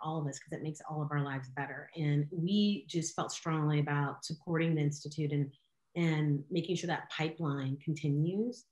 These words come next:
Um, you know, creativity and imagination is such an important part of the work we do, working in entertainment and media. And it's, it's, you know, one of the most important traits you need to make it in the industry. And so it's just such a natural extension for us to, like,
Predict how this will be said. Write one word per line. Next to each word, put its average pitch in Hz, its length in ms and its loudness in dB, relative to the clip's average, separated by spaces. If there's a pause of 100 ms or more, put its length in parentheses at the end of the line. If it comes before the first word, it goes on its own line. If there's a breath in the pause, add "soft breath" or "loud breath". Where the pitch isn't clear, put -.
(440)
Um, 151 580 2 (120)
you 185 100 -2
know, 147 400 2
creativity 185 640 0
and 165 80 2
imagination 147 640 2
is 147 100 -4
such 160 200 -6
an 156 60 0
important 147 440 -4
part 147 160 -2
of 143 80 -2
the 147 80 0
work 147 260 0
we 147 220 2
do, 156 220 0
working 151 300 -2
in 143 100 0
entertainment 147 500 0
and 143 100 0
media. 147 480 -4 (120)
And 143 120 -6
it's, - 280 -10 (500)
it's, - 400 -6
you 160 140 0
know, 143 300 -4
one 156 120 -4
of 160 60 0
the 165 60 2
most 165 260 2
important 160 360 -6
traits 151 300 -4
you 160 80 0
need 151 200 0
to 139 60 -6
make 147 160 0
it 147 60 -6
in 139 100 -4
the 131 80 -4
industry. 131 640 -10
And 160 120 -4
so 156 160 -2
it's 147 140 -2
just 175 160 -4
such 185 160 -2
a 180 60 0
natural 156 360 0
extension 147 540 -4
for 143 100 -6
us - 240 -8
to, - 120 -8
like, 139 300 -4